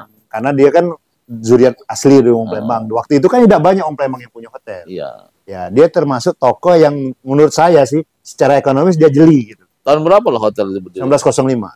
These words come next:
Speaker 2: Oh, tahun sembilan belas
Speaker 1: Nah,
Speaker 2: dia tadi ya.
Speaker 1: sembilan belas kosong lima sampai dengan tahun seribu sembilan ratus empat puluh limaan.
Speaker 2: Oh, berarti tiga
Speaker 1: Kenapa dia, jadi dia sudah meninggal pun hotel itu masih ada.
Speaker 2: Masih
Speaker 1: Tapi
Speaker 2: jalan.
Speaker 1: untuk kami, kebetulan kami juga tinggal di daerah situ.
Speaker 2: Mm-mm.
Speaker 1: Eh, kami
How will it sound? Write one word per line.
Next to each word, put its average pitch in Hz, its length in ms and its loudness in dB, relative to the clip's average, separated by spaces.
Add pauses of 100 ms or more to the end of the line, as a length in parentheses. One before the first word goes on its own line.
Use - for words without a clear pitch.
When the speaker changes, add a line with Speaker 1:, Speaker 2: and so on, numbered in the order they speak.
(120)
Speaker 2:
Oh, 98 580 -6
tahun 117 240 -8
sembilan 107 80 -18
belas 107 220 -8
Speaker 1:
Nah, 98 240 -10
Speaker 2:
dia 101 100 -10
tadi 101 300 -4
ya. 87 160 -8
Speaker 1:
sembilan 104 260 -18
belas 104 140 -8
kosong 107 260 -2
lima 104 240 -2
sampai 127 500 -2
dengan 135 360 0
tahun 120 580 0
seribu 110 580 -4
sembilan 107 440 -8
ratus 101 260 -18
empat 104 220 -10
puluh 110 180 -8
limaan. 110 580 -6
Speaker 2:
Oh, 69 140 -16
berarti 78 260 -16
tiga 110 140 -8
Speaker 1:
Kenapa 143 240 0
dia, 135 280 4 (500)
jadi 127 260 0
dia 160 180 4
sudah 143 220 2
meninggal 139 320 0
pun 165 140 -2
hotel 131 220 -10
itu 147 100 -10
masih 131 200 -12
ada. 107 220 -8
Speaker 2:
Masih - 80 -14
Speaker 1:
Tapi 117 380 2
Speaker 2:
jalan. - 420 -10
Speaker 1:
untuk 151 260 2
kami, 151 400 2 (160)
kebetulan 127 520 0
kami 131 220 -6
juga 123 200 -4
tinggal 107 240 -10
di 104 160 -10
daerah 98 280 -16
situ. 101 420 -14
Speaker 2:
Mm-mm. 92 420 -20
Speaker 1:
Eh, 120 340 4
kami 123 220 2